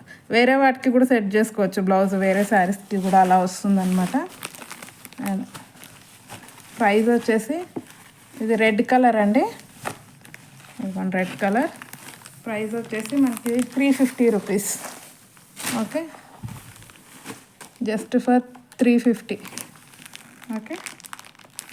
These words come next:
రెడ్ and blue, navy blue color combination. And ఇందులో ఇంకొకటి వచ్చేసి మనకి సేమ్ అండి,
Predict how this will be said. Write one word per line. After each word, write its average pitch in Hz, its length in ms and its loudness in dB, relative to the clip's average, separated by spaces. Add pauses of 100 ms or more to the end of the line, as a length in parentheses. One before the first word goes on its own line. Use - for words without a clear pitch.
(140)
రెడ్ 226 260 2
and 254 200 8
blue, 220 160 4 (280)
navy 214 340 2
blue 208 140 4 (100)
color 202 200 4 (100)
combination. 185 560 0 (640)
And 220 160 -8
ఇందులో 220 260 -4 (120)
ఇంకొకటి 240 480 -4
వచ్చేసి 220 360 -4 (120)
మనకి 220 240 -2 (120)
సేమ్ 247 380 4
అండి, 240 200 2